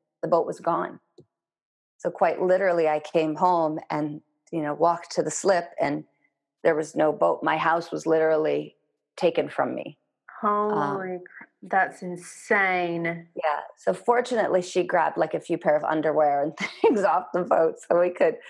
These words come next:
Speaker 1: at least have those things and toiletries. But,
Speaker 2: Right.
Speaker 1: you know, it was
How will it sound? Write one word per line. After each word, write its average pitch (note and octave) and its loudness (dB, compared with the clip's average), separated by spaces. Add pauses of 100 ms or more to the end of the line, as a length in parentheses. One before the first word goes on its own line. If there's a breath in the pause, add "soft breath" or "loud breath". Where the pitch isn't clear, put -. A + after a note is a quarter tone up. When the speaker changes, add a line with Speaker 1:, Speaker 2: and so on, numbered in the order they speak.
(300 loud breath)
Speaker 1:
at F#3+ 6
least G#3+ 2
have F3+ -6
those F3 2
things D#3+ -2
and D3+ -6
toiletries. F#3 -2 (200)
But, D#3+ 2
Speaker 2:
Right. G3+ -12 (220)
Speaker 1:
you F#3 -4
know, E3 4
it D#3 -2
was - -8